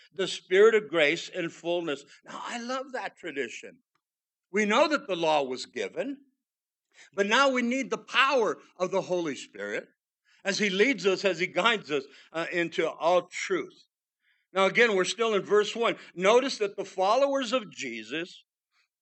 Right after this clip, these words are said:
the disciples of Jesus, the hundred and twenty, are in the upper room. They're all in one accord. And listen to the translation in the Greek.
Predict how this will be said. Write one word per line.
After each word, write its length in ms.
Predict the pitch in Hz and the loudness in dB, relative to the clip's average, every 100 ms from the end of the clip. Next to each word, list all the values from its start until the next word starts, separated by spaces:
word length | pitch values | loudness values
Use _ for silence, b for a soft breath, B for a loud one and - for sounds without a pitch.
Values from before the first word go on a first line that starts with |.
| _ - | _ -8
the 200 | 147 185 | -4 0
disciples 680 | 185 - 214 240 294 214 | 0 4 6 6 2 -2
of 160 | 202 - | -2 -2
Jesus, 480 | 139 127 127 175 165 | -4 -4 -4 -6 0
the 120 | 185 | 6
hundred 300 | 202 247 240 | 6 6 2
and 160 | 226 | -2
twenty, 480 | - 233 226 180 165 B B | -4 -2 0 2 0 B B
are 140 | 190 | 4
in 140 | 190 185 | 4 0
the 160 | 190 | -4
upper 420 | 170 214 220 220 185 | 0 0 2 0 2
room. 420 | 127 127 156 214 _ _ B - | 0 -2 -8 -14 _ _ B 0
They're 300 | 185 214 202 | 4 4 4
all 380 | 190 247 285 | 4 6 6
in 140 | 226 190 | 4 4
one 260 | 196 226 | 4 4
accord. 720 | 269 277 - 175 139 160 202 196 B - | 4 0 -2 0 4 4 2 -2 B -8
And 140 | 190 | -4
listen 320 | 202 226 233 180 | -2 -2 -4 -10
to 100 | 208 | -8
the 100 | 214 | -8
translation 800 | - 226 208 214 214 214 226 | -2 -2 0 0 0 0 -6
in 80 | 220 | -4
the 100 | 214 | -6
Greek. 400 | 160 156 185 190 | -4 0 0 -2